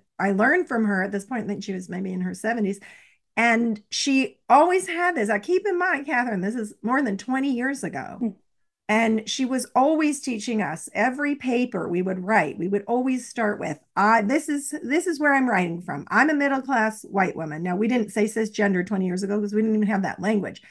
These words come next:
Speaker 1: but we
Speaker 2: Mm.
Speaker 1: certainly would use everything else
Speaker 2: Mm.
Speaker 1: to describe ourselves, that this is where I'm writing from, this is where I'm coming from. And that, that is interesting to me, what's happening now, is that I find the work that was,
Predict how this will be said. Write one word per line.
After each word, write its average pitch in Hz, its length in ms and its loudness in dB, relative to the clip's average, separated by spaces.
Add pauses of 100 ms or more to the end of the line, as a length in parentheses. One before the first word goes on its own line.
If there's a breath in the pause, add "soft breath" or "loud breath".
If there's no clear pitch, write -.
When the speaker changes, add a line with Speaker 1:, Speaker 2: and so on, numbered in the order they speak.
(180 soft breath)
Speaker 1:
but 202 60 -2
we 220 120 2
Speaker 2:
Mm. 202 80 0
Speaker 1:
certainly 262 320 2
would 214 180 2
use 208 320 0
everything 220 440 4
else 165 420 0 (180 soft breath)
Speaker 2:
Mm. 160 360 -4
Speaker 1:
to 233 240 2
describe 240 560 2
ourselves, 190 400 0
that 185 160 -4
this 262 180 -2
is 247 120 -4
where 240 120 2
I'm 202 140 2
writing 208 340 2
from, 165 500 -6
this 202 220 -2
is 220 80 -4
where 208 100 2
I'm 180 140 2
coming 233 320 0
from. 165 240 0
And 185 140 2
that, 240 320 6 (160)
that 262 420 0 (480)
is 233 300 -2
interesting 359 640 0
to 294 120 -2
me, 254 300 0
what's 185 240 -2
happening 185 480 0
now, 160 420 -2 (720 soft breath)
is 208 340 4
that 208 260 6
I 202 180 6
find 240 600 0
the 196 100 0
work 220 640 -2 (120)
that 196 560 -2 (120)
was, 190 640 -2